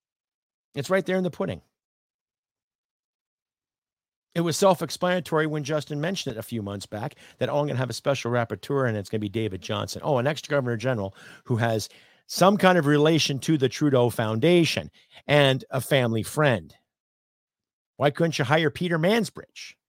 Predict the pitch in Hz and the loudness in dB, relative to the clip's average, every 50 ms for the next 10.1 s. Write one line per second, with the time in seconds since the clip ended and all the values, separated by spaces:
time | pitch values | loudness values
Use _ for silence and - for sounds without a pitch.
0 | _ _ _ _ _ _ _ _ _ _ _ _ _ _ _ _ _ _ _ _ | _ _ _ _ _ _ _ _ _ _ _ _ _ _ _ _ _ _ _ _
1 | _ _ _ _ _ _ _ - 127 139 135 - - 156 156 127 151 147 117 139 | _ _ _ _ _ _ _ -2 0 0 0 0 0 -2 0 0 -2 0 2 2
2 | 156 165 160 151 143 - - 143 139 151 156 - - - - - - - 110 - | 4 4 4 4 4 2 0 0 0 0 -2 -2 -4 -8 -10 -10 -12 -14 -14 -12
3 | - 139 120 - 160 165 151 - - 160 170 - 120 113 147 180 202 - - - | -12 -10 -6 -4 -4 -4 -4 -2 0 0 0 0 -2 -4 -2 -2 -2 -4 -6 -10
4 | - - - - - - - _ _ _ _ _ _ _ _ _ _ _ _ _ | -16 -18 -18 -20 -20 -20 -20 _ _ _ _ _ _ _ _ _ _ _ _ _
5 | _ _ _ _ _ _ _ _ _ _ 127 147 143 - - 151 147 131 - 147 | _ _ _ _ _ _ _ _ _ _ 0 0 0 0 0 -2 -2 -2 -4 -6
6 | 127 - 139 143 156 160 151 151 - 135 139 156 165 - - - 139 131 120 110 | -4 0 0 2 4 4 2 2 0 0 0 0 -2 -4 -4 0 0 2 2 2
7 | - - 120 117 - - 113 104 - 110 117 120 120 - - 127 123 113 - - | 0 -2 -4 -6 -6 -6 -8 -10 -6 -4 -4 -4 -4 -4 -4 -2 -4 -2 -2 -2
8 | 143 143 143 135 139 165 180 180 143 123 113 90 - 85 73 - - - - - | -2 -2 -2 -2 -2 -2 -2 -4 -4 -6 -8 -10 -10 -12 -14 -14 -16 -20 -20 -20
9 | - _ - 113 113 110 101 85 85 80 82 87 82 - - - - - _ - | -12 _ -8 -8 -6 -8 -8 -10 -10 -12 -14 -16 -16 -16 -18 -20 -20 -20 _ -20
10 | - - | -20 -20